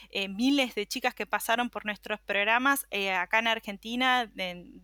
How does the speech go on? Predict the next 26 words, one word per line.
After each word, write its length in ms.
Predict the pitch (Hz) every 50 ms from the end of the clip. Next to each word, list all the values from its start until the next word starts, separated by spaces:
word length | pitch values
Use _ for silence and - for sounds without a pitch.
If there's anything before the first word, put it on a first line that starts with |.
| 175
no 100 | 202 220
solo 220 | 220 - 226 226 226
en 40 |
la 100 | 220 202
Ciudad 160 | 202 - 214 208
de 20 |
Buenos 240 | 208 202 202 - -
Aires, 180 | 240 254 254 -
sino 200 | - 214 202 202
en 80 | 202
todas 120 | - 226 233
las 100 | 185 -
provincias, 680 | - - 202 202 208 226 254 254 - 302 320 320 - - - - - - - - - - - -
y 140 | - - 226
lanzamos 840 | 220 214 208 214 214 - - 247 247 247 247 254 254 254 240 - - -
un 560 | 240 240 233 233 233 233 226 226 226 220 - -
programa 640 | 220 202 196 202 214 220 226 240 247 277 302 320 - 220
regional 720 | 220 214 214 214 - - 208 208 214 226 254 294 339 339 -
para 280 | - 214 202 202 196 196
todas 380 | - - 240 240 254 269 277
las 140 | 254 233 -
chicas, 420 | - - 254 - - 294 311 294 -
desde 280 | 208 208 190 190 185
México 400 | 185 214 240 262 - - - -
hasta 200 | 220 - - -
Argentina, 580 | 196 - - 202 190 - 233 254 277 311 349